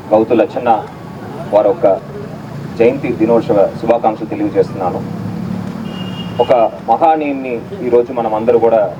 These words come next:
గుర్తెచ్చుకుంటున్నాము. చిన్నప్పటి నుంచి దేశభక్తితో ఎన్నో త్యాగాలు చేసి పోరాటాల్లో పాల్గొని మనకు ఈ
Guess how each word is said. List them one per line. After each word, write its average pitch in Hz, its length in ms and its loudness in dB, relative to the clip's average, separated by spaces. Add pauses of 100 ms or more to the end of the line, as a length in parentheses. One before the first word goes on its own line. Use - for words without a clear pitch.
గుర్తెచ్చుకుంటున్నాము. 107 840 0 (1500)
చిన్నప్పటి 175 440 2
నుంచి 151 380 4 (840)
దేశభక్తితో 135 880 2 (920)
ఎన్నో 302 380 4 (580)
త్యాగాలు 135 540 2
చేసి 131 360 -4 (680)
పోరాటాల్లో 127 720 4 (220)
పాల్గొని 123 500 2 (600)
మనకు 113 460 0 (400)
ఈ 113 180 -2